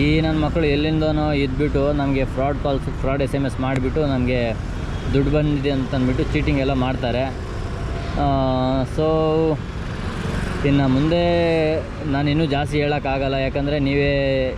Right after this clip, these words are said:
ಯಾರೂ ಅಷ್ಟೊಂದು ಇವಾಗ ಎಜುಕೇಟೆಡ್ ಇಲ್ಲ ಅಂತ ಹೇಳೋಕ್ಕಾಗಲ್ಲ. ಯಾಕಂದರೆ ಎಲ್ಲರಿಗೂ, ಆ, ತುಂಬ ನಾಲೆಡ್ಜ್ ಇದೆ. ಯಾಕಂದರೆ ಅಷ್ಟೊಂದು ಈಸಿಯಾಗಿ ಯಾರೂ ಸಿಗಾಕೊಳ್ಳಲ್ಲ.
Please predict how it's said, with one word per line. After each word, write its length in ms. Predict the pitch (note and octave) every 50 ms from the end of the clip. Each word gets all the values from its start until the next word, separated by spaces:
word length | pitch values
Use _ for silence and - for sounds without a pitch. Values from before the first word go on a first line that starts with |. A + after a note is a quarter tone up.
| B2+
ಯಾರೂ 240 | C3 A#2+ C3+ D#3 F3
ಅಷ್ಟೊಂದು 320 | E3 D3 B2 - D#3 D3+ C#3+
ಇವಾಗ 180 | C3+ C#3+ C#3 C3+ C3+ C3 B2+ A#2+ A#2+
ಎಜುಕೇಟೆಡ್ 800 | A#2+ A#2 A2+ A2+ A2+ A#2+ A#2+ B2 B2+ D#3+ D#3 D3 D3+ D#3 C#3+ C#3+
ಇಲ್ಲ 200 | C#3 C#3 C#3 C#3
ಅಂತ 180 | C#3 C#3 C3+
ಹೇಳೋಕ್ಕಾಗಲ್ಲ. 540 | A#2+ C3 B2+ C3 C3+ A#2+ C3 B2+ B2 B2 A#2
ಯಾಕಂದರೆ 360 | A#2+ B2+ C3 C3 C3+ C3 C3
ಎಲ್ಲರಿಗೂ, 840 | B2 A#2 A#2 B2 C3 C3 C3+ C#3 C#3 C#3 C#3 C3+ C3+ C3 C#3+ D#3 D3+ C#3 B2+ - - - - - - - - - - - - - - - -
ಆ, 220 | C#3 C3 C3 B2+ B2 A#2 - - - - -
ತುಂಬ 440 | C#3 C#3+ D3+ D#3 D#3+ D#3+ D#3+ E3 E3
ನಾಲೆಡ್ಜ್ 360 | D#3+ D3 C#3 C#3 C#3 B2+ B2
ಇದೆ. 580 | B2 A2+ A#2 A#2 B2+ C3+ C3+ C3 C3 - C3 C3+
ಯಾಕಂದರೆ 380 | B2 A#2+ - C#3 C3+ C3 B2+
ಅಷ್ಟೊಂದು 480 | B2 A2+ - - - - E3 E3 D#3+ D#3
ಈಸಿಯಾಗಿ 320 | D3+ D3 E3 E3 D#3+ D3
ಯಾರೂ 280 | C#3 C3+ C#3+ C#3+ D3+ C#3+
ಸಿಗಾಕೊಳ್ಳಲ್ಲ. 600 | B2+ C#3+ C3 C#3+ C#3+ C3 - C3+ B2 A#2 A2+